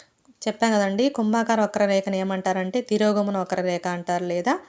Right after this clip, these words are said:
అవరోహణ వక్రరేఖ అంటారని చెప్పుకున్నాం కదండి, అది ఇదేనండి. ఏ దశలో అభ్యసన వేగంలో హెచ్చు తగ్గులు కనిపిస్తాయి? ఏ దశలో అభ్యసన వేగంలో హెచ్చు తగ్గులు కనిపిస్తాయి? చాంచల్య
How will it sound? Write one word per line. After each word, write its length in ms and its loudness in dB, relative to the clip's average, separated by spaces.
అవరోహణ 460 4
వక్రరేఖ 500 -2
అంటారని 380 -4
చెప్పుకున్నాం 460 -8
కదండి, 260 -6
అది 200 -4
ఇదేనండి. 540 -4
ఏ 100 6
దశలో 280 8
అభ్యసన 480 4
వేగంలో 360 4
హెచ్చు 360 0
తగ్గులు 320 4
కనిపిస్తాయి? 720 0
ఏ 40 2
దశలో 380 0
అభ్యసన 400 0
వేగంలో 320 2
హెచ్చు 220 -2
తగ్గులు 260 2
కనిపిస్తాయి? 580 2
చాంచల్య 480 2